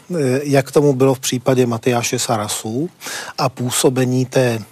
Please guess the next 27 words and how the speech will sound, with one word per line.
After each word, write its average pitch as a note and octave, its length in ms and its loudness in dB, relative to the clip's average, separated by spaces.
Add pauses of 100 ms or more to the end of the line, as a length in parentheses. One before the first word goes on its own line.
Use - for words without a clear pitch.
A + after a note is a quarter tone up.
starší A#2+ 560 -2
fáze B2 560 0 (200)
svatovícké A#2+ 760 -4
huti, A2 420 -8 (320)
ale A#2+ 140 0
nepochybně B2+ 720 0
po B2+ 220 -4
příchodu C3 520 0
Petra C3+ 340 -2
Parléře B2+ 720 0 (200)
do A#2 120 -2
Prahy G#2 520 0 (440)
mu A#2 180 0
nechal C#3 420 2
panovník C#3 960 0 (340)
volnou B2 460 0
ruku A2 240 -6
v - 120 -8
tom, G2+ 340 -8 (440)
aby B2 240 2
navázal C3 600 4
na C3+ 180 2
dílo B2 360 0
francouzských A#2+ 720 -4
mistrů A2 520 -4 (560)
a C3 200 0
aby B2+ 760 4